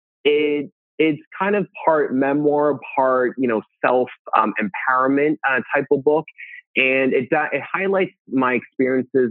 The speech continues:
as a traveling physician or a locum tenens, um, is what, uh, it stands for in Latin. And what that means is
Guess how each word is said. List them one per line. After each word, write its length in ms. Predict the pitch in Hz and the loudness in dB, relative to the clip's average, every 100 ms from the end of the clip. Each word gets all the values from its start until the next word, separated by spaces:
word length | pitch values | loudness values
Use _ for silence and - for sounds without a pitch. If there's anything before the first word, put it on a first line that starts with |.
| - | 0
as 200 | 110 104 | 0 2
a 140 | 101 92 - | 0 0 -2
traveling 400 | 107 110 131 131 143 | 0 2 0 0 0
physician 600 | 135 156 - 185 190 - | 0 -2 0 0 0 2
or 460 | 117 113 113 110 - | 2 4 2 2 0
a 100 | 101 | -2
locum 420 | 98 107 - 104 95 - 120 | 0 -2 0 -2 -2 -4 -2
tenens, 260 | 101 80 - - - - - | -2 -4 -16 -20 -16 -8 0
um, 280 | 104 104 101 | 2 4 2
is 120 | 95 90 | 0 0
what, 320 | 101 104 95 | 0 2 0
uh, 380 | 101 98 95 92 - | 0 2 2 0 -2
it 180 | 92 - - | -4 -6 -2
stands 240 | 107 98 | 0 0
for 140 | 107 98 | 0 2
in 100 | 92 | 2
Latin. 380 | 104 - 95 95 | 0 0 -2 0
And 160 | 98 | 2
what 140 | 110 123 | 2 0
that 200 | - 110 | 0 0
means 300 | 117 120 107 | 2 2 2
is 200 | 98 | 0